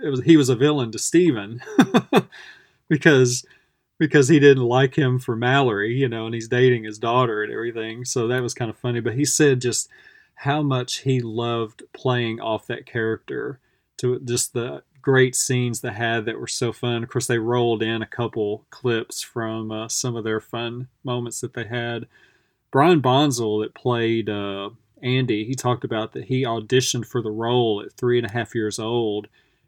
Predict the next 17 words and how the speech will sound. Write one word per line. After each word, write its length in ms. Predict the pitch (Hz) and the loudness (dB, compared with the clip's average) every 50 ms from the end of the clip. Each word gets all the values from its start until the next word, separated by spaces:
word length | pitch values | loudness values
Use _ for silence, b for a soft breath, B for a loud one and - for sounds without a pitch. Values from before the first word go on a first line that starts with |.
| _ - | _ -6
and 100 | 120 117 | -4 -4
then 140 | 117 113 110 | -2 -4 -4
he 100 | 110 107 | -4 -4
started 520 | - - - 131 127 135 135 131 117 107 | -4 -2 0 2 4 4 4 4 2 0
the 60 | 110 | -2
show 280 | - - - 123 117 110 | -4 0 0 0 0 0
when 100 | 110 107 | 0 -2
he 80 | 110 | -6
was 200 | 110 - - - | -10 -10 -10 -12
four. 640 | - - - - 139 143 143 120 104 - - 135 135 - _ _ _ _ _ _ _ _ _ | -12 -8 -2 0 2 2 2 0 -2 -6 -10 -12 -14 -16 _ _ _ _ _ _ _ _ _
He 60 | 139 | -2
said 260 | - - 170 180 175 | 4 6 6 8 8
that 120 | 170 135 120 | 6 2 2
he 120 | 143 143 | 2 2
remembered 760 | 127 127 120 113 120 120 127 135 147 147 143 123 117 110 107 | 2 2 0 0 0 0 0 2 2 2 2 2 2 2 -2
the 100 | 123 117 | -6 -8
audition 880 | 117 117 113 107 127 127 127 - - 127 113 107 104 104 107 113 127 | -6 -6 -2 2 2 2 2 2 -2 -2 -4 -4 -6 -8 -10 -12 -16